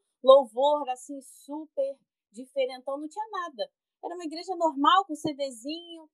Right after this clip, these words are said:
tudo normal, era uma igreja bonitinha, mas não tinha nada. A única coisa que tinha eram pessoas amáveis, que não julgaram ele, porque eu julguei, que eu mesma fiquei com medo do cara quando vi. E eu vi uma igreja que, assim, mais de dez pessoas levantaram pra ir até lá,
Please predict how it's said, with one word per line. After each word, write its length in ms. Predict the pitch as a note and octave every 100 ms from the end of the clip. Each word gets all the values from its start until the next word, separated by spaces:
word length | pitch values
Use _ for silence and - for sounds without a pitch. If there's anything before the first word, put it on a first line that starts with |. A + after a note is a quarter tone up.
| _
tudo 240 | D4+ D4 C#4+
normal, 460 | C4 A#3+ A3+ C4
era 100 | D#4
uma 80 | C4
igreja 240 | A#3 A#3+ C4
bonitinha, 400 | A#3+ A#3+ A3+ C#4+
mas 100 | C#4
não 60 | C4
tinha 160 | C4
nada. 360 | A#3 A3+ G3+ F#3+ - _ _ G#3
A 60 |
única 180 | C#4+ D4
coisa 180 | C#4+ C#4
que 140 | C4+
tinha 200 | - C4
eram 140 | C4+ C4+
pessoas 520 | C4+ - B3 A#3 A#3+
amáveis, 720 | A#3 A3+ A3+ C4 D4+ D4+ - _ _ _ _ _
que 180 | C4+ C4+
não 200 | C4 E4
julgaram 480 | D#4+ C4+ C4+ C4+ B3+
ele, 260 | A#3 C#4 E4 C#4
porque 220 | C4+ C4
eu 140 | C4 D#4+
julguei, 460 | D4 A3+ A#3 D4 -
que 100 | C4
eu 160 | D#4+
mesma 280 | D#4 D4 D4
fiquei 200 | - C4
com 140 | - B3
medo 320 | A3+ B3 B3+
do 120 | A#3
cara 320 | - G#3 A#3
quando 240 | B3 A#3 A3 -
vi. 180 | G#3 _ _ _ _ _ _ -
E 220 | C#4 C#4+
eu 140 | D4+
vi 240 | D4+ C#4 D4+
uma 160 | D4+
igreja 440 | D4 A#3 C4+ D4+ D#4+
que, 120 | D#4+
assim, 440 | D#4 - D4 A#3+ - _ _ _ _ _ _
mais 280 | A#3+ D4+ G4
de 180 | G4+ D#4+
dez 260 | C4 C#4+ -
pessoas 340 | D4 C#4+ C4+
levantaram 640 | B3+ B3+ C4 B3+ G#3+ A#3+ B3+
pra 220 | B3 A3+
ir 80 | A#3
até 260 | A#3 B3 C#4
lá, 160 | A#3